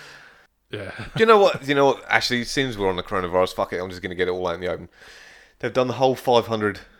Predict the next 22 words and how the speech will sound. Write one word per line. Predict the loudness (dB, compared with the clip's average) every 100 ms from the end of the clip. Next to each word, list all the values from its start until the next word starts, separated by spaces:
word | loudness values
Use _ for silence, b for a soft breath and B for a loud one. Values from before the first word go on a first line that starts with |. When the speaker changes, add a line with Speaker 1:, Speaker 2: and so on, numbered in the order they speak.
| b b b _ -8
Speaker 2:
people | -6 -4 -2 0
in |
a, | 2 2 -2 b b b _ _ _ -14
in, | -12 -12 -16 _ _
like, | -8 -8 -10 -16
a |
conf-, | -12 -12 -14 _
whatever, | -16 -6 -2 0 -2 -6
in | -8
a |
small | -8 -12 -12
space | -6 -4 -4
or | -6
whatever. | -4 -2 -2 -4 b -14
Speaker 1:
Mm. | -12 -12 -14 -18 _ _
Speaker 2:
Any | -10 -8 -8
events | -6 -2 -4 -4 -6
after, | -6 -10 -12
but | -10 -6
it's | 0
after | 0 0
Monday. | 0 0 0 -4 -4